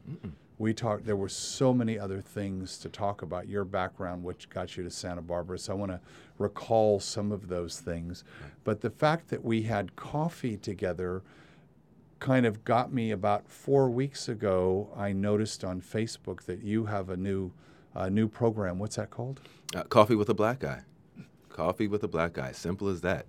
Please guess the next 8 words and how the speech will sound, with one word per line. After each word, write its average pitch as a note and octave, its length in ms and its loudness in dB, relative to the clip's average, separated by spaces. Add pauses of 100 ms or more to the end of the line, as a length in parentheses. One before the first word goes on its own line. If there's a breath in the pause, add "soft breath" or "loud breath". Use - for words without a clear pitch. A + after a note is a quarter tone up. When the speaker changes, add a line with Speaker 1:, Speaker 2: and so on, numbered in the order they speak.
(120)
Speaker 1:
And E2+ 320 2
it's - 320 -2
pretty - 280 2
much F#2+ 280 0
exactly E2 420 0
what F#2 220 2
we F2 180 0
did. C#2+ 240 -6